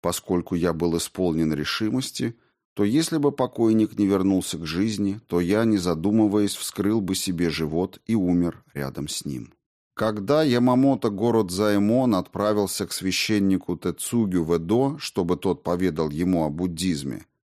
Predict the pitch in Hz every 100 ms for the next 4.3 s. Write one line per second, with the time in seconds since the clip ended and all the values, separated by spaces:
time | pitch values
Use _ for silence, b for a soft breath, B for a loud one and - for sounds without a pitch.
0 | - 95 - 123 127 131 - 123 107 80
1 | 55 - _ _ _ _ _ - 80 104
2 | 101 131 160 147 143 117 107 110 104 98
3 | 117 113 98 92 90 90 85 - 92 80
4 | 62 53